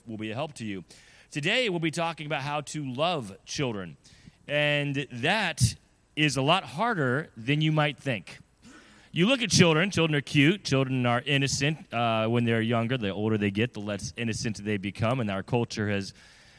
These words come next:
has seemed to have sped up that process of losing their innocence. But needless to say, most adults look at children and just want to give them everything.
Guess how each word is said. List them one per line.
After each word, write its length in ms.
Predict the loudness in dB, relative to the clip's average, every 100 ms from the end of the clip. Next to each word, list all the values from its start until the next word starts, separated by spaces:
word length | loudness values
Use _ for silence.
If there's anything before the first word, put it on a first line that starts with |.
| -6
has 180 | -4 -2
seemed 320 | 0 2 2
to 140 | 6 6
have 140 | 4
sped 400 | -2 2 4 4
up 220 | 4 0 2
that 200 | 2 4
process 680 | 4 4 0 -4 -4 -4 -4
of 120 | -2
losing 440 | 2 4 4 0
their 140 | 0 -2
innocence. 520 | -2 -2 -2 -4 0
But 340 | 2 2 -2 -20 -16 0
needless 340 | 2 4 0
to 80 | 2
say, 480 | 2 4 4 4 0
most 360 | 2 2 2 0
adults 340 | 2 0 0
look 160 | -2 -4
at 60 |
children 420 | -2 2 4 2 2
and 140 | 0
just 160 | 0 0
want 100 | 0
to 80 |
give 140 | 0 0
them 140 | 0
everything. 440 | 2 0 -2 -6